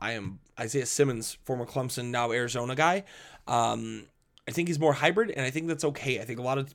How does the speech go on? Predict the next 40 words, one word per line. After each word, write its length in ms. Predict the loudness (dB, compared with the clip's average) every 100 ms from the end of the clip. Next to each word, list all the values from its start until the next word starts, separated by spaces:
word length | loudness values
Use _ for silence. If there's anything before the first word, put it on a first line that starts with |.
| _ -12
teams 320 | -2 0 2
are 80 | 0
going 420 | 0 0 0 -4
towards 280 | -6 -8 -8
that. 260 | -8 -10
So 340 | -14 -20 -8 0
I'm 60 |
gonna 100 | 4
go 80 | 6
Lewis 240 | 6 4
Cine 160 | 2 0
here 120 | -2
at 80 | -2
thirty-one. 400 | -2 0 0 -2
And 240 | -4 -2
thirty-two, 640 | 0 0 -2 2 6 6 4 -4 -20 -20 -4
granted, 340 | 2 4 4 2
yes, 200 | 2 2
they 120 | 2
just 200 | 2 0
did 300 | 0 0 2
re-sign 400 | 2 4 2 2
Alex 280 | 4 2 4
Anzalone. 500 | 2 2 2 0 0
I'm 80 | 0
gonna 140 | 0
go 80 | 2
back-to-back 380 | 2 2 0 2
Georgia 240 | 2 2
players. 380 | 0 0 0 -2 -10 -20 -14
The 80 | -4
Detroit 320 | 0 2 2
Lions, 280 | 4 2 2
I 60 | -2
finished 280 | -2 -2 2
round 200 | 4 4
out 100 | 4
with 260 | 2 -2 -6
Nakobe 520 | -6 0 2 2 0
Dean 460 | 0 2 2 0